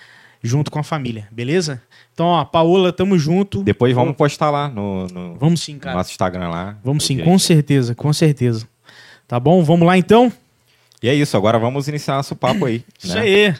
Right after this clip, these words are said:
Speaker 2: Hoje eu que vou fazer as honras que
Speaker 1: Ah, é,
Speaker 2: você
Speaker 1: faz
Speaker 2: tem
Speaker 1: aí.
Speaker 2: roubado minhas falas aí. <laughs> Sacanagem. A gente costuma falar assim: se apresente pro pessoal que ainda não te conhece,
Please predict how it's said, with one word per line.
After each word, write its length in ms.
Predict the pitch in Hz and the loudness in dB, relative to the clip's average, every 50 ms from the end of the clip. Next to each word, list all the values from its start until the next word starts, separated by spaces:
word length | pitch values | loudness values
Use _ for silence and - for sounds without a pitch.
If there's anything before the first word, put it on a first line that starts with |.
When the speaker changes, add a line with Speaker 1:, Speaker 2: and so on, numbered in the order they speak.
| _ _ - | _ _ -2
Speaker 2:
Hoje 240 | 98 101 117 - - | 0 0 2 4 2
eu 80 | 131 | 2
que 60 | 147 127 | 2 2
vou 100 | 135 139 | -2 0
fazer 280 | - 147 127 120 135 | 0 0 0 0 0
as 160 | 131 120 98 | -2 0 0
honras 300 | 110 113 120 123 120 - | 0 0 0 -2 -4 -6
que 200 | - - 120 113 | -8 -6 -4 -2
Speaker 1:
Ah, 80 | 113 139 | 0 0
é, 160 | 139 143 135 | 0 0 0
Speaker 2:
você 80 | 123 107 | -2 -2
Speaker 1:
faz 120 | 147 156 151 | -2 0 2
Speaker 2:
tem 60 | 151 | 2
Speaker 1:
aí. 40 | 120 | 2
Speaker 2:
roubado 260 | 110 101 107 110 113 | 2 2 0 -2 0
minhas 200 | 117 117 113 - | -2 -4 -4 -4
falas 340 | - - 110 110 117 110 110 | -4 -4 -2 -2 -2 -2 0
aí. 220 | 104 104 104 - - - 285 359 - | 0 2 0 0 0 -2 -4 -4 0
<laughs> 320 | - 208 - - 359 349 - | 0 -2 0 0 -2 0 0
Sacanagem. 580 | 208 233 233 131 123 254 220 104 98 95 - _ _ - 110 - - _ - - | 0 -2 0 0 -2 -2 -2 -2 -4 -4 -6 _ _ -8 -8 -8 -8 _ -12 -10
A 80 | 110 110 | -8 -6
gente 180 | 117 117 - | -6 -6 0
costuma 340 | - 131 - - 139 131 131 | 0 0 2 2 2 2 2
falar 180 | - - 127 123 | 0 2 2 2
assim: 260 | 123 - - 127 113 | 2 0 -2 -4 -4
se 100 | 104 - | 0 0
apresente 680 | 120 113 - 127 123 113 104 110 117 123 135 127 - 135 | 0 0 2 0 0 0 0 -2 -4 -4 -6 -8 -10 -12
pro 260 | - - 107 104 98 | -8 -4 -2 -2 -2
pessoal 400 | 95 - 107 98 - - 104 104 | -2 -2 -4 -4 0 0 0 0
que 120 | 104 - 101 | 0 -2 -6
ainda 160 | 98 98 98 | -4 -4 -6
não 100 | 98 95 | -6 -8
te 100 | - - | -10 -10
conhece, 760 | - 98 90 87 90 98 98 101 - - - 104 98 95 95 | -8 -8 -6 -6 -4 -4 -4 -6 -6 -8 -10 -10 -10 -12 -14